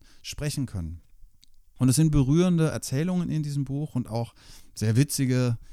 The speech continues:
Dialoge eben zwischen Old Man Coyote und dem, äh, Ich-Erzähler. Okay, ich meine, also jetzt ein Zitat von, ähm, Old Man Coyote.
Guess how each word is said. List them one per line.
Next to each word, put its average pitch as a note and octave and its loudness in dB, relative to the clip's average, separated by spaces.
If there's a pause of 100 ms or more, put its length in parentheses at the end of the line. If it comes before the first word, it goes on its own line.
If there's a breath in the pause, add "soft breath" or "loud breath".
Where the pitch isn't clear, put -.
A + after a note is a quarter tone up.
(380 soft breath)
Dialoge B2+ 6
eben A2 0
zwischen G#2+ -4
Old A#2+ 0
Man A#2 2
Coyote B2+ -2
und A#2 -4
dem, G#2+ -2 (560 loud breath)
äh, F#2+ -2 (600)
Ich-Erzähler. E2+ -6 (1000)
Okay, D3 -2 (380 loud breath)
ich B2 0
meine, D#3 0
also A#2+ -6
jetzt B2+ -2
ein C#3+ 0
Zitat C3 -2
von, B2 0
ähm, G#2+ 0
Old B2 2
Man A#2 2
Coyote. C#3+ -4